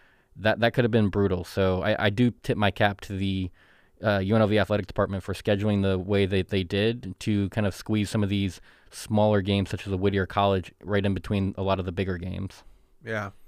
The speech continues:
Speaker 2: Uh, so we'll see. We'll see how they respond on Wednes-, uh, excuse me, Wednesday night. And, uh, one last, another loss, uh, for U N L V.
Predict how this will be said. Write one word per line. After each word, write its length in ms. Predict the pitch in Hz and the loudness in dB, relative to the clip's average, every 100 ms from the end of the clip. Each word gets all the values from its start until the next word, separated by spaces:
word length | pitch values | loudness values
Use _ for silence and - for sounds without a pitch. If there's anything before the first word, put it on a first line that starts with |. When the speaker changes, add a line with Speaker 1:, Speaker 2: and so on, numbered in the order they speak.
| - | -10
Speaker 2:
Uh, 180 | 98 95 | -2 -2
so 160 | 92 101 | -2 -2
we'll 100 | 104 | -2
see. 280 | - 120 113 | 0 0 0
We'll 80 | 123 | -4
see 120 | - | 2
how 60 | 143 | 4
they 100 | 143 | 4
respond 460 | 139 - 131 127 123 | 2 0 0 2 0
on 120 | 120 | 0
Wednes-, 280 | 123 117 113 | -2 -4 -4
uh, 240 | 101 95 | 0 0
excuse 220 | 87 - 95 | -2 -8 -6
me, 120 | 87 | -4
Wednesday 400 | 104 95 92 90 | -4 -4 -6 -4
night. 240 | 90 85 - - - - - | -4 -6 -12 -20 -20 -20 -18
And, 280 | - 95 95 | -6 -4 0
uh, 260 | 98 98 98 | 2 2 4
one 260 | 110 139 | 4 4
last, 480 | 131 123 98 - - - - - - - - - - - | 6 6 6 2 -10 -16 -18 -16 -16 -16 -16 -16 -20 -8
another 280 | 113 147 139 | 4 6 8
loss, 440 | 107 101 92 - - | 6 4 2 -4 -6
uh, 400 | 101 92 90 90 - | -2 -2 -2 -6 -12
for 220 | - 110 101 | -12 -6 -4
U 160 | 101 | -2
N 80 | 95 | -2
L 140 | 90 | -2
V. 280 | 92 90 90 | -2 -4 -6